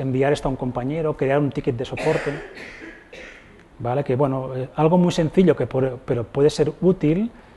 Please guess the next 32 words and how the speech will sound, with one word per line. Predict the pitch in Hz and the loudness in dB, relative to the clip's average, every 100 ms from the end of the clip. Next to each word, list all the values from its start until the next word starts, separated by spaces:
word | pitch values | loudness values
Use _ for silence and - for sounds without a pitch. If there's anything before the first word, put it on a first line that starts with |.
| - - | -20 -2
es, | 135 131 | 2 2
imagínate | 131 135 160 160 175 | 2 2 4 4 6
que | 139 | 8
yo, | 143 170 151 | 10 8 8
pues, | 127 | 4
estoy | 120 135 | 2 2
encargado | 135 143 131 127 139 | 4 4 6 6 6
de, | 135 123 113 - - - - - | 4 2 -2 -10 -20 -20 -20 -14
de, | 113 123 120 | -4 0 2
de | 117 | 2
analizar | 123 120 120 - 151 156 165 | 2 0 0 2 4 6 4
y | 147 | 4
tal, | 151 147 | 4 4
y | 135 | 4
a | |
la | 127 | 4
que | 135 | 6
veo | 156 170 | 6 8
algo | 170 | 6
que | 156 | 4
puede | 160 160 | 2 0
ser | 147 | 0
interesante | 143 135 151 170 | 0 0 -2 -2
para | 143 | -2
marketing, | 127 135 131 110 113 120 | -2 -4 -6 -8 -8 -4
algo | 131 | -2
para | 147 139 | 0 0
comunicación, | 131 120 117 131 147 123 | 0 -4 -4 -6 -4 -4
para | 120 | -4
atención | 117 151 139 | -4 -2 -2
al | |
cliente, | 131 156 170 147 170 | 0 0 0 0 -2